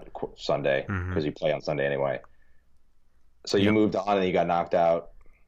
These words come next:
Speaker 1: by
Speaker 2: Yeah. Dynasty.
Speaker 1: Mm. Did Andy Kopkok play on Dynasty back in the day?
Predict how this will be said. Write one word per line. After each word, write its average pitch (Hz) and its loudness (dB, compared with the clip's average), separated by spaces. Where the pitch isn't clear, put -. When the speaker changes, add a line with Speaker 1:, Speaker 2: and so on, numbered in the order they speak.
Speaker 1:
by 76 2
Speaker 2:
Yeah. 107 -12
Dynasty. 85 -10
Speaker 1:
Mm. 78 -10
Did 131 6
Andy 196 4
Kopkok 120 2
play 98 0
on 98 0
Dynasty 92 -4
back 92 2
in 90 -6
the 87 -8
day? 92 0